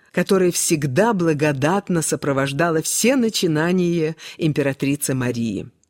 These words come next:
Что другое, кроме этой святой силы,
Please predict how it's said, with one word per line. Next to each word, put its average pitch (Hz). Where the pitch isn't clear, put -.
Что -
другое, 233
кроме 202
этой 220
святой 175
силы, 202